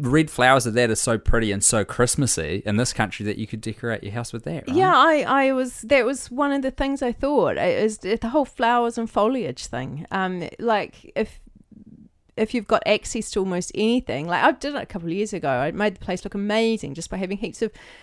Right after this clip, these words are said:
Speaker 2: beautiful big leafy greens and red flowers, and, um,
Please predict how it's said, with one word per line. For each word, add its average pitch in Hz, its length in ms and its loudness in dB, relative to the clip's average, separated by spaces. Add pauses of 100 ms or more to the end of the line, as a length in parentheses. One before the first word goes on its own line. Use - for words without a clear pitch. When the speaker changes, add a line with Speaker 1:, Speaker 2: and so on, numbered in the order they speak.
(200)
Speaker 2:
beautiful 220 380 2
big 196 300 0
leafy 214 420 -2
greens 214 720 2
and 214 180 0
red 214 240 4
flowers, 202 960 2
and, 175 440 -4
um, 175 460 -4